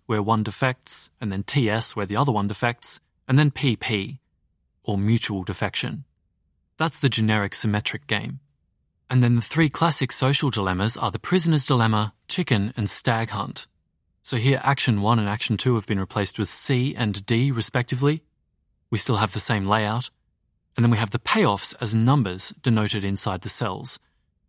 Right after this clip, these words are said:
So for example, in the prisoner's dilemma, both cooperating gets negative one for each, both defecting gets negative two for each, and in the case where one defects and the other doesn't defect, we get negative three zero or zero negative three,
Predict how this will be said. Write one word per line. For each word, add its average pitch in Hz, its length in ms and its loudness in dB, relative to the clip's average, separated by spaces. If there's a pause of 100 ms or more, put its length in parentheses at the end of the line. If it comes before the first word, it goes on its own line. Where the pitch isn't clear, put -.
(360)
So - 140 -2
for 113 120 -2
example, 104 320 0
in 98 40 2
the 98 60 -2
prisoner's 98 380 0
dilemma, 117 340 4
both 110 240 -2
cooperating 120 540 0
gets - 260 -2
negative 107 420 0
one 107 220 4
for 123 140 -4
each, - 420 -2 (240)
both 113 200 0
defecting 123 480 0
gets 107 220 -2
negative 104 320 0
two 160 200 2
for - 120 -6
each, 104 400 -4 (320)
and 117 80 0
in 104 80 2
the 104 60 0
case 113 260 2
where 101 120 0
one 139 200 2
defects - 480 -2
and 107 140 -8
the 101 80 -2
other 101 160 -2
doesn't 156 320 2
defect, 113 420 -2
we 117 80 -2
get 101 140 -2
negative 107 380 2
three 107 260 -2
zero 98 460 0
or 101 180 -4
zero 101 260 0
negative 95 320 -4
three, 98 380 -6